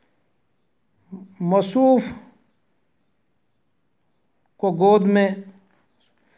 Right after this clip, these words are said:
लेकर अपनी छाती से लगाया और कहा, "ए नन्हे, दुनिया में आते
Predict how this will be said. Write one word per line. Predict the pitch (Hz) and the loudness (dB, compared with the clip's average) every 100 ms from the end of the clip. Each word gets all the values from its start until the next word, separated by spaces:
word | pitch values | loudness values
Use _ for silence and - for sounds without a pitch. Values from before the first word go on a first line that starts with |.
| _ _ - | _ _ -10
लेकर | 165 190 196 | -4 0 2
अपनी | 196 202 | 2 2
छाती | 190 208 226 233 | 0 4 4 4
से | 220 | 2
लगाया | 208 185 190 190 190 | 2 4 6 6 4
और | 196 | 2
कहा, | 190 175 180 165 - 240 | 2 6 6 6 0 2
"ए | |
नन्हे, | 247 240 233 233 220 202 - - - | 4 6 4 4 2 0 -6 -20 -8
दुनिया | 165 214 226 214 | 0 4 6 6
में | 220 | 6
आते | 208 208 208 214 | 6 4 4 2